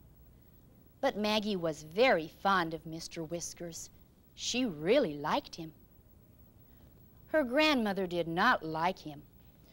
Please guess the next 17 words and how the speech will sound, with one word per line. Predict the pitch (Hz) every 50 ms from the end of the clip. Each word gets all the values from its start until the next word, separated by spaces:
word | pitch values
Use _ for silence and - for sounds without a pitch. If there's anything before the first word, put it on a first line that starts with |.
| - - - - - - - - - -
"Too | - - 339 415 466 466 453 427
many | 403 403 403 403 403 415 415 392
whiskers | 247 220 202 202 - - - 339 440 587 - - - - - - - -
and | 233 247 254 262 262
not | 277 311 359 453 - - - -
enough | 392 381 302 254 262 - -
soap," | - - - - 427 - 494 - - - - - - _ _ - - _ - - - - - - - - - -
she | - - - 185 - -
often | 170 202 226 - - 151 143 -
said | - - 160 147 - -
to | - 170
Maggie. | 156 156 156 151 151 - 160 156 - - - - - - - - - - - _ - - - - - - - - - - - _ - - - - - - - - - - - - - - -
"Mister | - 247 302 - - - - 208 190 185 185
Whiskers | 180 220 427 - - - - 392 392 370 285
indeed," | 302 330 277 269 233 196 285 294 240 202 170 143 - - - - - - - - - - - - - - - _
sniffed | - - - - 240 226 208 - - - -
Grandmother, | - 214 - 180 185 190 180 170 190 202 -